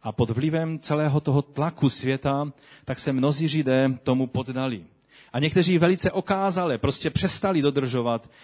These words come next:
eh, to, co jim ukládal zákon, protože, víte, musíme pochopit jednu věc. Pro Žida dodržování zákona je radostná věc. Když to chápe správným způsobem, je to velice radostná věc, protože je to znamení toho, že je ve smlouvě se svým Bohem.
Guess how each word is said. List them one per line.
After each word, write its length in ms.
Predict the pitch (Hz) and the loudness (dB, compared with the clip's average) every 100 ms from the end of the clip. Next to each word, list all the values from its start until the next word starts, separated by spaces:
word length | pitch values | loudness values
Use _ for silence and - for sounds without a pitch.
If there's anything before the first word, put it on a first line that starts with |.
| - _ | -20 _
eh, 180 | 113 110 | -2 0
to, 260 | - 143 | 4 4
co 180 | 135 139 | 4 2
jim 200 | 131 127 | 2 2
ukládal 500 | 127 127 131 127 127 | 0 0 0 0 -2
zákon, 600 | 110 127 139 - 170 170 - - - | -2 -2 -2 0 0 -2 -8 -16 -10
protože, 320 | 151 170 170 | -6 -2 -2
víte, 340 | 170 196 190 180 - _ _ _ _ - - | -2 -4 -4 -8 -18 _ _ _ _ -20 -8
musíme 320 | 123 - 170 | -6 -4 -4
pochopit 400 | 156 160 160 165 | -4 -4 -2 -2
jednu 260 | 147 143 160 | -2 -4 -4
věc. 480 | 160 160 - - - _ _ - - | -4 -4 -6 -10 -14 _ _ -20 -2
Pro 140 | 143 | 0
Žida 340 | 135 190 180 139 | 0 0 -2 0
dodržování 600 | 143 156 147 151 151 147 | 0 0 -2 -2 -2 -4
zákona 760 | 120 151 160 170 135 117 135 143 _ _ - | -4 -6 -6 -6 -4 -4 -6 -10 _ _ -8
je 100 | 117 | -6
radostná 580 | 143 156 - - 151 | -2 -2 -4 -4 -4
věc. 480 | 143 147 131 - - _ _ _ _ | -2 -4 -6 -8 -10 _ _ _ _
Když 160 | 127 - | -8 -2
to 120 | 131 | -2
chápe 360 | - 160 165 | 0 -2 -2
správným 440 | 160 - 147 143 135 | -4 -2 -2 -2 -4
způsobem, 540 | - 175 - 143 113 | -4 -4 -2 -2 -2
je 60 | 107 | -2
to 100 | 123 | -2
velice 260 | 131 131 | -2 -2
radostná 460 | 131 139 151 - 135 | -2 0 -4 -4 -2
věc, 260 | 139 156 - - - | -2 -4 -8 -20 -16
protože 280 | 127 123 143 | -12 -6 -4
je 60 | |
to 140 | 139 131 | -4 -6
znamení 440 | - 135 139 135 | -4 -4 -2 -2
toho, 240 | 139 131 123 | -4 -6 -6
že 80 | |
je 80 | 127 | -6
ve 100 | 120 | -6
smlouvě 520 | 117 - 123 127 123 | -6 -6 -6 -6 -6
se 80 | 113 | -8
svým 340 | 107 - 110 107 | -10 -10 -10 -8
Bohem. 320 | 92 87 | -10 -14